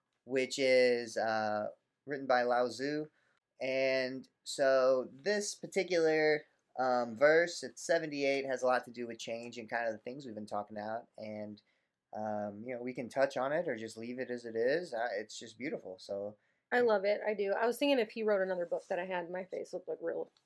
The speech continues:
Speaker 2: like I didn't believe you. I
Speaker 1: <laughs>
Speaker 2: believed you. I was trying to dig deep.
Speaker 1: There's
Speaker 2: Anyway.
Speaker 1: Sun Tzu. He did The Art of War.
Speaker 2: I have that book.
Speaker 1: Yeah, and then Lao Tzu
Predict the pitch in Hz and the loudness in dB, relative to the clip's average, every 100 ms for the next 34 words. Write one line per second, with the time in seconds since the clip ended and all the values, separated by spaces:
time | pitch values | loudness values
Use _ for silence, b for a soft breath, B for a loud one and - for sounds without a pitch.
0 | _ _ _ _ _ _ - 147 156 170 | _ _ _ _ _ _ -16 -10 -4 -2
1 | 175 175 175 196 185 175 160 180 214 240 | -2 0 2 2 2 2 6 6 8 6
2 | 247 185 175 160 156 208 180 160 165 156 | 6 4 2 0 0 -2 -2 -4 -6 -6
3 | 151 135 156 - - 233 220 123 117 107 | -4 2 2 4 6 4 4 -4 -6 -6
4 | 113 165 175 131 - 127 123 104 117 127 | -6 -4 -2 -2 -2 0 -2 -4 -4 -2
5 | 107 87 - - 226 294 339 285 277 214 | -2 -4 -10 2 6 10 10 10 6 8
6 | 208 180 131 127 113 113 113 127 139 123 | 4 2 0 0 0 -4 -2 0 2 0
7 | 101 101 | -6 -12